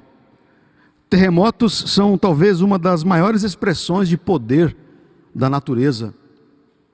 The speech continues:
junto com os vulcões. Foi o que Elias viu e sentiu:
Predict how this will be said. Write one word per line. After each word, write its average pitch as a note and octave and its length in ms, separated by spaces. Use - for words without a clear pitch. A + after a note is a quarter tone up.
junto B2+ 200
com B2+ 120
os G#2+ 100
vulcões. A#2+ 720
Foi - 260
o F3+ 80
que F3+ 140
Elias D3 540
viu E3 280
e G3+ 60
sentiu: A2 640